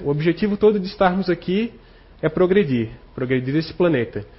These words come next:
Se chegarmos lá no final do ano, cada um que tá aqui, né? Talvez estejamos aqui, o quê? Em duzentas pessoas, contando todo mundo.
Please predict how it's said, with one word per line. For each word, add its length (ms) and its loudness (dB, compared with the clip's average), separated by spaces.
Se 100 -18
chegarmos 480 4
lá 100 4
no 100 2
final 280 2
do 120 4
ano, 240 2
cada 300 2
um 160 -2
que 200 -18
tá 120 4
aqui, 340 -2
né? 160 -2
Talvez 300 -2
estejamos 440 0
aqui, 200 -2
o 20 0
quê? 140 -4
Em 100 -2
duzentas 380 -4
pessoas, 440 -2
contando 360 -4
todo 200 -2
mundo. 380 -2